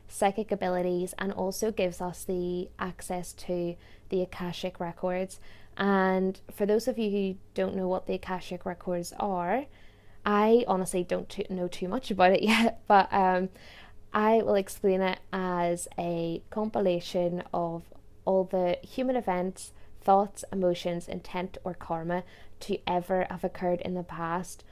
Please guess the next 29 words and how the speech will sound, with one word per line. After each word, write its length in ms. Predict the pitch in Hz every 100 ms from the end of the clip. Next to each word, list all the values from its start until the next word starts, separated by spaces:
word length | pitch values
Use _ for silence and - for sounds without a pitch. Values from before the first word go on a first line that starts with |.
| - -
on 120 | 190
a 60 | 185
non-physical 600 | 175 175 175 180 180 180
plane. 400 | - 170 165 190 - -
So 100 | -
it's 100 | 202
kinda 280 | - 294 381
just 240 | 359 311
like 160 | 285 269
the 120 | 262 -
internet. 540 | 175 - 196 202 208 - - - -
Anyone 340 | 214 269 285
can 120 | 277
access 580 | 233 226 196 - 185 -
it 140 | 185 175
at 140 | 185
any 200 | 180 180
time. 420 | 175 175 170 170 -
You 100 | 196
just 200 | 196 -
can't 260 | 220 196 - - - - - -
see 360 | - - 175 165
it 100 | 175
on 100 | 175
a 60 | 175
physical 420 | - 180 185 180
plane 360 | 175 175 165 175
right 200 | 180 175
now. 300 | 185 190